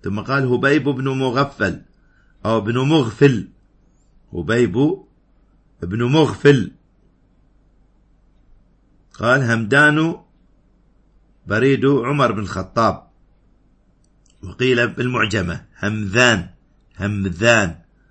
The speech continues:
وقال ابن الجوزي في بعض مصنفاته مسألة. إذن بعد أن ذكر الأسماء،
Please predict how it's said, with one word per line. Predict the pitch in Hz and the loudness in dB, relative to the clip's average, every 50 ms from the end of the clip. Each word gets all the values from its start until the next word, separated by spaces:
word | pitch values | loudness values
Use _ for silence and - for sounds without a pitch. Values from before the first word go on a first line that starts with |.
| _ _ _ _ _ _ _ _ _ _ _ _ _ _ _ _ _ - | _ _ _ _ _ _ _ _ _ _ _ _ _ _ _ _ _ -18
وقال | - - - 156 156 135 123 | -16 -8 -2 0 0 0 0
ابن | 110 110 | 0 -4
الجوزي | 104 90 - 107 101 101 98 120 147 143 | -6 -2 0 0 0 0 2 0 -2 0
في | - 113 110 | 0 -2 -2
بعض | 98 120 117 107 107 98 | 2 4 4 4 4 2
مصنفاته | 101 95 90 - 90 85 85 98 - 110 113 123 123 120 131 127 117 - - _ _ _ _ _ _ _ _ _ _ _ _ _ _ _ _ - | -2 -4 -6 -6 -8 -6 -6 -6 -2 0 0 0 0 0 -2 -6 -6 -6 -14 _ _ _ _ _ _ _ _ _ _ _ _ _ _ _ _ -6
مسألة. | - 127 131 131 - - 110 113 110 104 95 - - _ _ _ _ _ _ _ _ _ _ _ _ _ _ _ _ - _ _ - | -2 -2 -2 0 -2 -2 -2 0 0 -2 -2 -4 -12 _ _ _ _ _ _ _ _ _ _ _ _ _ _ _ _ -20 _ _ -12
إذن | - 95 113 110 120 | -8 -6 -6 -6 -2
بعد | 143 170 185 175 120 123 123 135 151 - _ _ _ _ _ _ _ _ _ _ _ _ _ _ _ _ _ _ _ _ _ - 98 | -2 -2 -2 0 0 0 0 0 -2 -10 _ _ _ _ _ _ _ _ _ _ _ _ _ _ _ _ _ _ _ _ _ -10 -8
أن | 98 92 | -6 -4
ذكر | 82 120 120 120 107 95 87 85 82 - - _ _ _ _ _ _ _ _ - _ _ _ _ _ _ _ _ _ - - - - - - - - | -4 -4 -4 -2 -4 -4 -4 -4 -8 -10 -14 _ _ _ _ _ _ _ _ -20 _ _ _ _ _ _ _ _ _ -20 -20 -20 -20 -20 -18 -14 -12
الأسماء، | - - - - - 104 123 120 113 101 - - | -10 -10 -10 -12 -8 -4 0 0 0 0 -2 -8